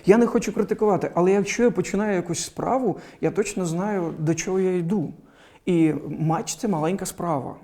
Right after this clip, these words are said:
Ну, не м-, інколи і не маленька. Вчора це не маленька справа. Це велика справа, бо це кваліфікація Ліги Європи. І так вийде потім, що Дніпро вивалиться на,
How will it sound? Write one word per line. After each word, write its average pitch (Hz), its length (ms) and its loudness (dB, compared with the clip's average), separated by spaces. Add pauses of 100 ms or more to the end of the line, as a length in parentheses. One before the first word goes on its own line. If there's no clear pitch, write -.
(120)
Ну, 202 120 0
не 202 100 2
м-, 165 180 0
інколи 170 460 4
і 170 40 8
не 170 80 6
маленька. 165 440 6
Вчора 175 380 2
це 175 160 -2
не 180 80 2
маленька 208 380 0
справа. - 360 -12 (360)
Це - 140 -2
велика 175 320 4
справа, 160 340 2
бо 151 100 2
це 147 120 -6
кваліфікація 156 640 0
Ліги 147 160 2
Європи. 190 400 2 (320)
І 175 80 4
так 175 300 6
вийде 226 380 10
потім, 156 500 6 (220)
що - 160 0
Дніпро 180 320 6
вивалиться 165 600 8
на, 156 280 4